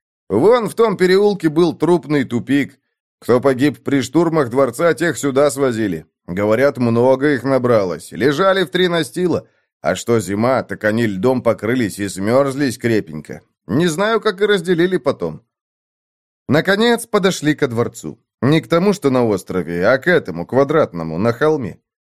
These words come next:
Кажется, он зовётся Престольной цитаделью. "Нам не сюда", — сказал весельчак. "На остров нужно". "На всякий случай переспросим". У ворот цитадели стояла очередь, а если приглядеться, то даже две.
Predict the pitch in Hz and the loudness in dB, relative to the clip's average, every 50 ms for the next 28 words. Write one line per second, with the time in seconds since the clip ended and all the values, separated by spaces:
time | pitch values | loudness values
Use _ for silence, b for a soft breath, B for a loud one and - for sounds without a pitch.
0 | _ - 156 175 190 175 175 - - 185 185 180 175 147 165 170 170 175 156 - | _ -2 0 2 2 2 0 0 0 2 2 2 2 0 0 0 0 -2 -4 -2
1 | - 156 123 117 - 147 147 123 - - 165 160 147 143 147 147 131 - 156 147 | -4 -4 -4 -2 0 0 0 -2 -2 0 0 0 2 0 -2 -2 -4 -4 -4 -4
2 | - 170 160 143 120 90 78 73 71 73 _ _ _ _ _ _ _ _ _ - | -4 -4 -2 -2 -4 -4 -4 -8 -12 -16 _ _ _ _ _ _ _ _ _ -6
3 | - 98 117 139 151 156 160 165 160 156 156 165 156 131 123 123 131 127 90 - | -2 0 0 2 2 0 0 -2 -2 -2 -2 -4 -2 0 2 2 2 2 0 -4
4 | _ - - - 110 98 101 98 92 90 98 95 - 104 101 92 - - 82 76 | _ -10 -4 -4 -2 -2 0 -2 -2 -2 -4 -6 -6 -6 -8 -6 -8 -10 -10 -10
5 | - _ _ _ _ _ _ _ _ _ _ _ - 95 104 117 131 147 165 170 | -12 _ _ _ _ _ _ _ _ _ _ _ -2 0 2 4 4 4 4 2
6 | 165 - - 170 156 113 127 135 131 110 90 80 78 73 - _ _ _ _ _ | 2 0 -2 -2 -2 -2 -2 -4 -4 -4 -4 -8 -10 -12 -16 _ _ _ _ _
7 | _ _ _ _ _ _ _ _ _ _ - - 85 98 107 110 - - 143 165 | _ _ _ _ _ _ _ _ _ _ -10 -6 -4 -4 -4 -4 -2 0 0 0
8 | 170 - 170 170 156 - - 127 139 139 117 123 131 117 120 117 110 110 107 - | 0 0 -2 -2 -2 -2 0 0 0 0 0 -2 -2 0 0 0 -2 -2 -4 -4
9 | - 90 85 76 - - - - - - - - _ _ _ _ _ _ _ _ | -6 -8 -6 -8 -8 -12 -16 -18 -18 -18 -20 -20 _ _ _ _ _ _ _ _
10 | _ _ _ _ _ - - 139 139 160 180 214 226 220 - - - 190 180 185 | _ _ _ _ _ -2 0 2 2 4 2 2 0 -2 -4 -10 -8 -4 -2 -2
11 | 160 180 - 190 185 175 - - 160 160 165 165 156 151 156 160 156 143 101 101 | 0 0 0 0 0 -2 -2 0 0 0 2 2 2 2 2 2 0 0 -2 -4
12 | 92 82 82 76 - - - 90 95 113 135 139 127 139 139 117 135 139 127 120 | -6 -8 -8 -10 -8 -6 -2 0 0 2 0 0 0 -2 -4 -2 -2 -2 -2 -2
13 | 131 117 107 131 147 143 - 160 143 117 143 135 127 131 120 113 127 120 107 85 | -2 -2 0 -2 -2 -2 -2 -4 -4 -4 -4 -2 -2 -2 -2 -2 -4 -6 -6 -6
14 | 80 73 - _ | -8 -10 -12 _